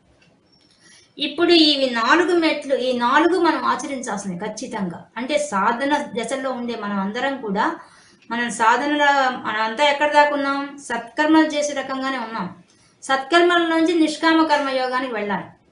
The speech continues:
నిష్కామంగా అంటే కోరికలు లేకుండా. కోరికలు లేకుండా అంటే ఏ కోరికలు? ధర్మబద్ధమైన కోరికలు ఉండాలి, అది అసలు అర్థం. అందుకనే కామక్రోధ వేగం అని చెప్పాడు. అంటే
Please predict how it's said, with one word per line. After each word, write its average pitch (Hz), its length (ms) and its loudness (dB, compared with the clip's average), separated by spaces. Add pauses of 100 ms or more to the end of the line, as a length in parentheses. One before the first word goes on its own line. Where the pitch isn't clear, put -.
(160)
నిష్కామంగా 311 560 2
అంటే 294 180 0 (120)
కోరికలు 277 440 -4
లేకుండా. 196 460 -4 (200)
కోరికలు 330 500 0
లేకుండా 311 400 2
అంటే 294 200 0
ఏ 262 160 -2
కోరికలు? 277 640 -4 (360)
ధర్మబద్ధమైన 247 840 0
కోరికలు 240 300 -4
ఉండాలి, 180 320 -8 (200)
అది 196 220 -2
అసలు 233 260 -6
అర్థం. 180 240 -10 (520)
అందుకనే 294 320 0
కామక్రోధ 247 680 -2 (560)
వేగం 233 280 -2
అని 202 160 -6
చెప్పాడు. 120 320 -14 (880)
అంటే 302 260 0